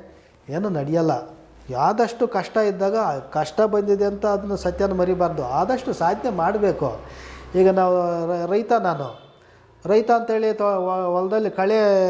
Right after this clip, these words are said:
ಇಟ್ಕೊಂಡಿರ್ತೀನಿ ನಾನು. ಕಳೆನ ಕತ್ತರಿಸಿ ಬಿಸಾಕಲ್ವಾ? ಕಳೆ ಕತ್ತರಿಸಿ ಬಿಸಾಕಿದ್ರೇ ಬೆಳೆ ಬರ್ತದೆ. ಎಲ್ಲ ಅಷ್ಟೇ. ನೀವು ಅಷ್ಟೇ, ಒಳ್ಳೆಯದು ಕೆಟ್ಟದ್ದು ಒಂದು ಭಾವನೆ. ಆದಷ್ಟು ಸಾಧನೆ ಮಾಡ್ಕೊಂಡು, ಒಳ್ಳೆಯದನ್ನ ಸಾಧನೆ ಮಾಡಿಕೊಂಡ್ರೆ ನಿಮ್ಗೆ ಒಳ್ಳೆಯದೇ ಆಗ್ತದೆ.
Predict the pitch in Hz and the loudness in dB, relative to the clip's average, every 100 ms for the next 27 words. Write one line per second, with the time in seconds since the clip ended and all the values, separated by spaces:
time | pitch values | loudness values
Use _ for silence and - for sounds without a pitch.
0 | 175 175 - 190 180 175 156 143 135 127 | 0 -2 -2 -2 -2 -6 -6 -6 -6 -6
1 | 120 117 - _ - _ - 196 226 220 | -8 -12 -20 _ -20 _ 0 2 2 0
2 | 220 208 175 170 226 226 175 147 139 131 | -4 -4 -4 0 0 0 0 -2 -4 -8
3 | - - _ _ - _ - 185 233 233 | -16 -20 _ _ -20 _ 0 2 2 2
4 | 233 233 214 208 208 226 226 214 220 233 | 0 0 0 0 2 0 2 -2 0 -2
5 | 180 185 202 196 190 165 143 110 104 - | 0 -2 0 -2 -2 -4 -4 -8 -16 -20
6 | _ _ - 127 208 - - 226 165 - | _ _ -12 -4 0 -2 0 0 0 -4
7 | - - - - - - 185 277 240 185 | -16 -20 -20 -20 -20 -10 -2 2 2 2
8 | 190 180 190 202 185 233 233 180 185 185 | 0 2 2 2 0 -2 -4 -2 0 2
9 | 202 175 143 135 151 180 165 127 139 156 | 2 2 -2 0 2 2 0 -6 -6 -2
10 | 175 170 165 139 156 170 170 147 135 147 | -2 -2 -4 0 0 0 -2 -2 -4 -4
11 | 139 135 147 170 165 131 135 135 135 131 | -4 -2 0 0 -2 -6 -6 -6 -6 -8
12 | 123 131 127 175 311 - - - _ 143 | -6 -8 -4 -4 -6 -14 -20 -20 _ -12
13 | 139 131 127 120 131 131 117 - 120 156 | -8 -6 -4 -4 -6 -6 -8 -8 -6 -6